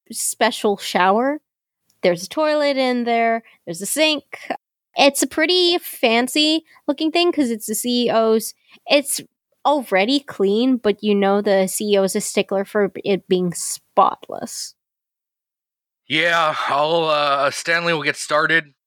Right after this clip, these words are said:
Speaker 1: Okay.
Speaker 2: I think probably just an initial, like, just, I guess he would probably replace, like, change out the soap,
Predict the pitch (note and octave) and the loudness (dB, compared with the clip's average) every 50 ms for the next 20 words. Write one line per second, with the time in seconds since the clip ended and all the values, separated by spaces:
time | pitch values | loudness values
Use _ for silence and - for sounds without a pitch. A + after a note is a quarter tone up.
0 | _ _ _ _ _ _ _ G#3+ G3+ - G#3+ F#3+ F3 G3 C4 F4 - _ _ _ | _ _ _ _ _ _ _ -12 -6 -2 2 2 4 4 2 0 -4 _ _ _
1 | _ _ _ _ _ _ _ _ _ _ _ - D#3+ D#3+ D#3 C#3+ C3 - D#3 D3+ | _ _ _ _ _ _ _ _ _ _ _ 0 2 2 2 0 0 0 2 2
2 | C#3+ D3 D3 D#3 D#3 C#3+ C#3 C#3+ C3+ - - C#3+ C#3 C#3 C3+ C3 C3+ C#3+ D3 - | 2 2 0 0 2 2 4 2 0 0 0 0 0 2 0 0 0 -2 -2 0
3 | - E3 D3+ C#3+ C3+ C3+ C3 B2+ A#2+ G#2+ G#2 A2+ A2+ G2+ - - _ _ _ _ | 2 2 4 4 4 4 4 2 2 0 -2 -6 -6 -6 -6 -10 _ _ _ _
4 | _ _ - D3+ F3+ A#3+ C4 - D4+ D#4 A#3+ E3+ F#3 F#3 F3 E3+ D#3 E3 E3 D3+ | _ _ 0 0 2 2 2 2 0 -2 0 0 0 0 0 2 2 2 2 2
5 | C#3+ C3+ - _ _ _ _ D#3+ B2+ C3 C#3 C3+ - - - D3+ C#3 C3+ B2 - | 2 0 -4 _ _ _ _ -8 -2 -2 -2 0 -2 -2 0 0 2 2 0 0
6 | - B2 A#2 A2 - _ _ _ _ _ _ _ _ _ _ - - E3 D3+ D3 | -2 -2 -2 -2 -4 _ _ _ _ _ _ _ _ _ _ 0 2 2 2 2
7 | C#3+ C#3+ C3+ C3+ - A2+ B2 - - - D3+ C3+ B2+ A#2+ | 2 2 2 2 0 -2 -4 -4 -2 0 2 2 2 0